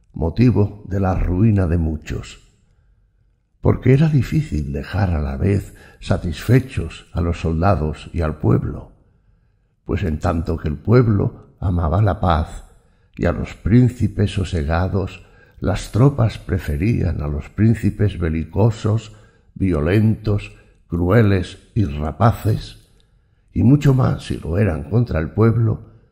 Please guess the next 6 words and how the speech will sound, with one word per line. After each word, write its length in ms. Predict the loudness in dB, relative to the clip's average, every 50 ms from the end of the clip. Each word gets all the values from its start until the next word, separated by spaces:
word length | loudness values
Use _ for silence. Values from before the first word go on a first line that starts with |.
| _ _ -20 -20 -20 -20 -10
ya 280 | -4 -2 0 0 0 0
que 140 | 0 0 -2
así 280 | 0 0 2 2 4
duplicaban 800 | 4 4 2 2 2 2 2 2 2 2 2 2 4 2 2 2
la 120 | 2 2 2
ganancia 760 | 2 2 4 6 6 6 4 4 2 0 0 2 2 2 0